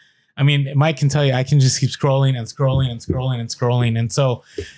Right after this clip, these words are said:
that was a loss at morning at first 'cause I lost my dear, dear G I Joe Terradrome.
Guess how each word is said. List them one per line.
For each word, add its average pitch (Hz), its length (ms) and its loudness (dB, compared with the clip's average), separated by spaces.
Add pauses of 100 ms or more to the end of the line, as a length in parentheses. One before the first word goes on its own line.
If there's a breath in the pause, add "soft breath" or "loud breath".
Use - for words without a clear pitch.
(120)
that 147 180 0
was 175 460 2 (840)
a 143 80 0
loss 151 380 2
at 131 280 0
morning 123 400 4
at 113 140 0
first 123 400 0
'cause 120 160 -2
I 120 100 2
lost 127 300 0
my 113 380 2 (880)
dear, 135 360 2
dear 117 360 2
G 113 200 0
I 117 160 2
Joe 113 340 2
Terradrome. 104 840 0